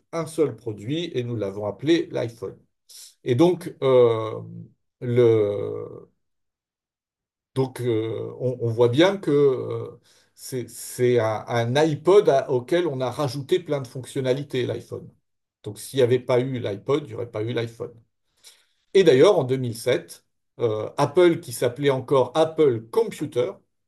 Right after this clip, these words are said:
est devenu Apple tout court. D'ailleurs, ils ont dû, euh, euh, payer un peu d'argent, euh,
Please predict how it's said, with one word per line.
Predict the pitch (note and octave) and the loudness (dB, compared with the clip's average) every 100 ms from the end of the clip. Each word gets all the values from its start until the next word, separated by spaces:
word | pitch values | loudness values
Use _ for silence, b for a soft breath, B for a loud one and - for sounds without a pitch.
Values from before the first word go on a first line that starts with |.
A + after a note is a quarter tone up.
| _ _ _ | _ _ _
est | C#3 | -8
devenu | A#2 A#2+ A#2+ E3 G3 - | -4 -4 -2 -4 -6 -4
Apple | D3 - G3 G3+ - _ | -2 4 4 4 -2 _
tout | F#3+ | -14
court. | F3 B2 - _ _ _ _ _ _ _ - | -10 -10 -12 _ _ _ _ _ _ _ -4
D'ailleurs, | A#2 | -2
ils | C3 A2+ | 0 -2
ont | |
dû, | A#2 C3 D#3+ | -4 -4 -2
euh, | B2+ A2 G#2+ - b b b A#2+ | -2 -4 -8 -12 b b b -8
euh, | A2+ | -8
payer | - D3 D#3 D#3+ | -4 -2 2 2
un | B2 | 2
peu | A#2 C3+ | -4 -4
d'argent, | B2 A2+ A2+ C3 C#3 A#2 G#2+ | -2 -2 -4 -6 -4 -4 -4
euh, | G#2+ | -6